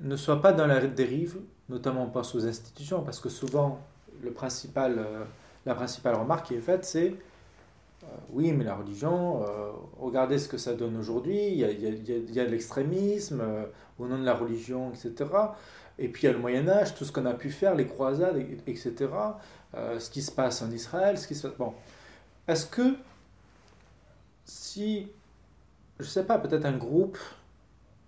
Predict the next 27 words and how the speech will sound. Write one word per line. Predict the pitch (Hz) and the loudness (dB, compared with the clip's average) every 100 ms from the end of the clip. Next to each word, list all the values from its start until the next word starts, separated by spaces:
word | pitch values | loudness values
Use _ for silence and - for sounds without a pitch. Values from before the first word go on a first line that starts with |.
| - | -14
pourrait | - 127 123 | -6 -4 2
être | 131 - 135 | 0 0 -2
amené | 143 165 | 0 4
à | 143 | 2
penser | 143 135 135 - 151 151 131 | 2 -2 -4 -2 2 2 2
à, | 104 113 120 - - - - - - - - _ _ - - - | -2 -6 -12 -14 -16 -18 -20 -20 -20 -20 -20 _ _ -20 -20 -18
à | - | -14
ne | 127 117 | -10 -10
plus | - 202 | -2 6
être | 170 147 | 8 6
dans | 127 | 0
la | 120 | 0
dérive, | 117 139 143 139 - | 2 0 0 -2 -6
que | 117 | -8
ce | 113 | -8
soit | - 120 | -8 -10
au | |
niveau | 120 120 117 | -10 -10 -6
des | 117 117 | -2 -4
institutions, | 110 - - 117 - 123 117 113 - - - - - - - | -4 -14 -18 -16 -10 -10 -10 -14 -20 -20 -20 -20 -20 -20 -20
au | 165 120 107 | -18 -16 -16
niveau | 104 117 | -8 -6
des, | 117 107 101 101 - - | -4 -6 -10 -14 -18 -16
des, | - - _ - 50 87 - - | -18 -20 _ -18 -16 -16 -18 -14
des | 123 123 - 113 | -12 -12 -16 -14
grands | - 131 - | -8 -8 -2
hommes, | 151 180 220 | 2 2 2